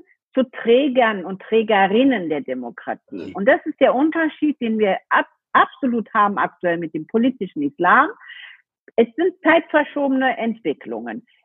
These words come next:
Ich kann mir natürlich eine, eine politische Seite des Islams vorstellen, wie bei der Christdemokratischen Union, ja, dass man sagt, wir sind unsere, aus unserer Religion heraus und den Werten unserer Religion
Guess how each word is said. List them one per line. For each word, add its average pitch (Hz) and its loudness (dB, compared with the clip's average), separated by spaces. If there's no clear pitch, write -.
Ich 208 -4
kann 359 0
mir 339 2
natürlich 302 2
eine, 185 0
eine 180 -2
politische 277 0
Seite 226 2
des 196 -4
Islams 170 -2
vorstellen, 208 0
wie 190 -4
bei 196 0
der 190 -4
Christdemokratischen 196 -6
Union, 202 0
ja, 196 2
dass 190 0
man 185 -2
sagt, 190 2
wir 196 2
sind 311 -2
unsere, 196 -2
aus 185 -4
unserer 160 -4
Religion 151 0
heraus 262 4
und 170 -12
den 147 -6
Werten 196 -2
unserer 151 -4
Religion 175 -4